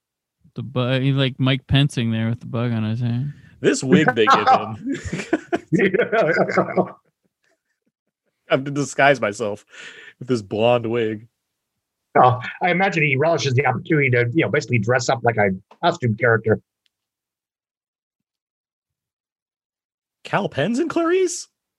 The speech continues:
Speaker 3: Mm-hmm. What a great final line.
Speaker 2: Oh, yeah. It's wonderful.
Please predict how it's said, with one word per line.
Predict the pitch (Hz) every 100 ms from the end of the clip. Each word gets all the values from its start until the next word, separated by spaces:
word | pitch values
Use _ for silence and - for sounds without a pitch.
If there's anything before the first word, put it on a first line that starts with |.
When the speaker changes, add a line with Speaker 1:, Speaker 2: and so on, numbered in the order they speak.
| _ _ _ _ _ _ -
Speaker 3:
Mm-hmm. | 127 131 233 - _ - _ _ _ _ _ _ _ _ _ _ _ _ _ _ _ _ _ _ _ _ _ _ _ _ - - _ _ _ _ _ _ _ -
What | 220
a | 120
great | 160 160
final | 156 151 135
line. | 120 131 117 101 - _ _ _ _ _ _ _ _ _ _ _ - 160
Speaker 2:
Oh, | 95
yeah. | 95 92 85
It's | 104 -
wonderful. | 98 98 92 92 92